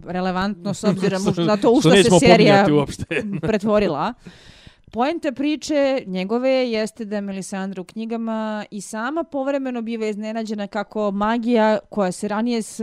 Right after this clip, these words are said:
Speaker 1: svodila na z-, ono, smoke and mirrors i,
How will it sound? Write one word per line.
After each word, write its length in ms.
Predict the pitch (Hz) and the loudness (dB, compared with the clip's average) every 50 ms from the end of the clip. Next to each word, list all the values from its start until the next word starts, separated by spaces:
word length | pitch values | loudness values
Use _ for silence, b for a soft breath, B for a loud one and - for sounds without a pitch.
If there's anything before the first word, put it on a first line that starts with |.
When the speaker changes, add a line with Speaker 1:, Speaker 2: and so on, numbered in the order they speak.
| - | -10
Speaker 1:
svodila 540 | 202 - - 226 240 226 214 233 226 220 202 | -10 -8 -2 0 0 2 2 2 2 2 2
na 420 | 214 214 214 214 208 208 202 196 180 - 190 - _ | 2 2 2 2 2 2 0 0 -2 -6 -12 -16 _
z-, 240 | - 175 190 180 180 - | -12 -10 -10 -8 -6 -2
ono, 460 | 196 196 196 196 185 175 170 170 175 | 0 2 2 4 4 2 2 0 0
smoke 440 | 175 - - 233 247 262 - - 285 | -2 -4 -2 0 0 0 0 -2 -4
and 80 | 233 240 | -2 0
mirrors 480 | 240 254 262 254 254 233 233 233 196 | 0 2 2 2 2 2 2 2 2
i, 100 | 208 208 | -2 -4